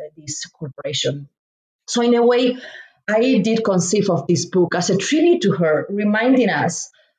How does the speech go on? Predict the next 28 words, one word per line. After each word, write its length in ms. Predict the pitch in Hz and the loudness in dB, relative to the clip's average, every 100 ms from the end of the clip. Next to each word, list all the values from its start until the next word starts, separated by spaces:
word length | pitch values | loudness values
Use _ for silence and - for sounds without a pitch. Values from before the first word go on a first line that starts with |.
| _ _ | _ _
of 80 | - | -2
the 80 | 247 | 2
powerful 440 | 240 247 240 226 | 4 4 4 4
women 540 | 190 214 196 135 - - _ _ | 2 2 0 0 -2 -8 _ _
who 340 | 214 202 185 - | -10 -6 -6 -8
spread 320 | - - 202 196 | -8 -2 -2 -2
consciousness, 680 | 165 165 175 175 165 165 | -2 0 0 0 0 -2
who 180 | - 196 | -2 -2
produce 360 | 180 170 170 - | 0 0 0 -2
positive 420 | - 175 175 151 | -6 -2 -2 -2
change 560 | - 190 180 170 170 - - _ - | -4 -2 0 0 -2 -8 -16 _ -2
locally, 840 | 196 196 185 190 170 165 160 160 185 | 0 2 0 0 0 0 0 -2 -4
regionally, 680 | 175 226 185 165 156 156 | -2 0 2 2 2 0
transnationally, 1080 | 156 190 170 - 160 143 - 151 151 147 151 _ _ _ _ _ - | -2 -2 -2 -2 -2 -2 -2 -2 -2 -4 -10 _ _ _ _ _ -4
and 360 | 208 196 185 185 - - | -2 0 -2 -2 -10 -6
that 180 | 190 180 | -2 0
is 160 | 185 196 | 0 0
another 260 | 185 190 | 0 2
reason 320 | 175 170 180 165 | 0 0 0 2
why 300 | 160 160 170 | 2 2 0
in 240 | 170 180 | 0 2
this 160 | 170 143 | 0 -2
book 320 | 165 214 196 | -2 -2 -2
I 180 | 175 151 | -2 0
briefly 400 | 175 196 208 190 | 2 0 2 2
mention 680 | 165 160 165 170 156 156 156 | 2 0 0 0 0 -2 0
Miriam 300 | 180 165 156 | 2 2 0
Miranda, 540 | 156 156 151 143 143 | 0 0 0 0 -4